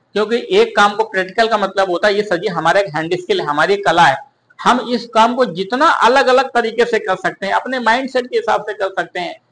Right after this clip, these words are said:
जितना अलग-अलग तौर तरीके समझ सकते हैं, ताकि हम उतना ही मजबूत हो जाते हैं। अब मेरे पास जो fresher बच्चे आते हैं उनके लिए तो specially रहता है कि उनको सब चीजों के बारे में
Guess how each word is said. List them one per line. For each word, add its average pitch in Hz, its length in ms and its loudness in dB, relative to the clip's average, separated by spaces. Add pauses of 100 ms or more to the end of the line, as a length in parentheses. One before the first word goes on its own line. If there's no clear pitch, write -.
(120)
जितना 233 260 -2
अलग-अलग 240 540 2
तौर 233 220 4
तरीके 226 280 0
समझ 208 280 -2
सकते 185 280 -6
हैं, 165 200 -6 (220)
ताकि 202 220 2
हम 208 180 0
उतना 196 280 -2
ही 196 120 2
मजबूत 190 440 0
हो 170 60 -4
जाते 156 260 0
हैं। 143 120 -6 (280)
अब 185 80 4
मेरे 208 180 2
पास 220 160 2
जो 208 140 0
fresher 214 380 0
बच्चे 208 280 -2
आते 196 240 2
हैं 214 80 -4
उनके 180 320 -2
लिए 220 120 4
तो 220 140 -2
specially 208 440 -6
रहता 190 260 2
है 190 60 2
कि 190 100 -4
उनको 190 260 -6
सब 190 180 -4
चीजों 185 260 -8
के 190 120 -2
बारे 180 260 4
में 196 140 -2